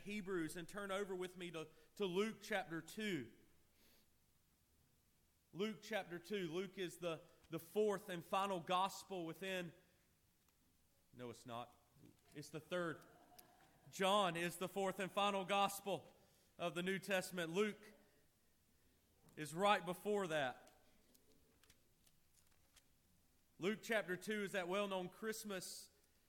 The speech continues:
scene where the angels appear to the shepherds. And I want to read verses eight through fourteen. Luke is the last of the synoptic gospels. There we go.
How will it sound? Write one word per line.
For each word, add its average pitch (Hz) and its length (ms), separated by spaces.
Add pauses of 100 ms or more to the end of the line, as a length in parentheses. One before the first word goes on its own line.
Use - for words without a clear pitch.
(360)
scene 196 580
where 180 280
the 175 380 (800)
angels 196 520
appear 208 540
to 190 180
the 165 80
shepherds. 185 500
And 185 80
I 196 40
want 196 140
to 170 40
read 196 320
verses 180 480
eight 202 300
through 190 160 (100)
fourteen. 190 600 (4000)
Luke 160 240
is 135 220
the 123 160
last 131 380
of 117 80
the 110 80
synoptic 117 640
gospels. 101 540
There 127 120
we 113 60
go. 101 160